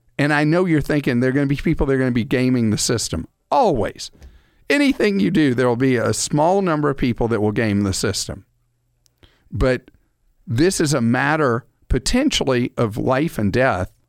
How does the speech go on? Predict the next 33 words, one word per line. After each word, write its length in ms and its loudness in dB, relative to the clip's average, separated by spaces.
And 400 0
we 240 0
need 380 0
to 280 0
be 140 0
smart 580 0
about 340 -2
things 320 -2
like 220 -4
this, 320 -6
because 320 0
the 100 -2
crazy 480 0
thing 300 -2
is 160 -2
that 160 -2
when 160 0
you 100 0
end 160 0
up 160 -2
with 100 -2
a 40 0
lot 220 0
of 60 -4
people 320 -4
sick 600 -2
because 300 0
it 100 -2
spreads 400 0
among 280 0
people 300 0
at 120 -4
work, 320 0